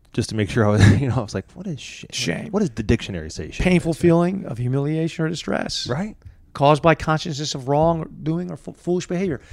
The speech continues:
Speaker 1: Yeah.
Speaker 2: You know, that, of course that results. Of course it does. Now, the Goo Nation has also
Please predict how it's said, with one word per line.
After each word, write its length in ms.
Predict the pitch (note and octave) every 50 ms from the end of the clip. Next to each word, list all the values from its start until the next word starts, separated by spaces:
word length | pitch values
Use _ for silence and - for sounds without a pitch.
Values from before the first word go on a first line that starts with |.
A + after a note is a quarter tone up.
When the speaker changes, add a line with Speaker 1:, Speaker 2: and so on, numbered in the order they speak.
| - - -
Speaker 1:
Yeah. 100 | A2+ C3+
Speaker 2:
You 40 | E3
know, 120 | E3 D#3+
that, 140 | D3+ E3+ -
of 160 | - - -
course 420 | - - - - G#3 A#3 G3+ - -
that 160 | D#3 - -
results. 540 | - A2+ A2+ - G1+ - - - - - - _ _ _ _ _ _ -
Of 160 | C3+ - -
course 340 | - - - G3+ G#3 - -
it 100 | - -
does. 360 | - - D3 D3 - - - - _ _ _ - - - _ _ _ _ _ _ _ _ _
Now, 220 | - D#3+ D#3+ D#3+ E3
the 140 | D3+ D3 E3
Goo 240 | C3+ A2+ F3+ G3 G3+
Nation 300 | G3 G3+ G3+ - - G3
has 100 | F3+ -
also 640 | - - F3 A3+ C4 - - - C#3+ - - D3+